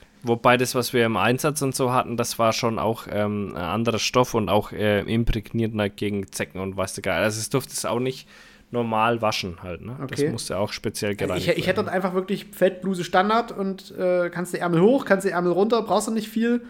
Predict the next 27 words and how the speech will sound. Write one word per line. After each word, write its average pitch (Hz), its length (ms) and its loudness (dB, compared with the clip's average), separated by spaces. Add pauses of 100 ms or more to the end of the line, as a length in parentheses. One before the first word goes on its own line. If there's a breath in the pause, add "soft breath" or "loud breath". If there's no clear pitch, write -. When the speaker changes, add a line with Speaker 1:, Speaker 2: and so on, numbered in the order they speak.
(500 loud breath)
Speaker 1:
Aber 104 200 0
weißt 123 280 6
du, 156 100 0
ich, - 320 -6
ich 139 140 0
hab 165 160 2
was 135 200 4
gemerkt, 113 520 2
und 120 300 -2
zwar, 113 200 6
dass 117 180 2
ich - 200 -8
mir 151 120 2
für 135 120 -2
den 113 100 2
Sommer 139 480 4 (880 loud breath)
definitiv 143 840 2
mal 113 320 4
wirklich 135 300 2
so 123 100 2
eine 110 200 0
Outdoor, 123 600 4
so 123 100 0
ein 113 80 0
Outdoor-Hemd 110 600 2
kaufen 92 400 -2
werd, 87 220 0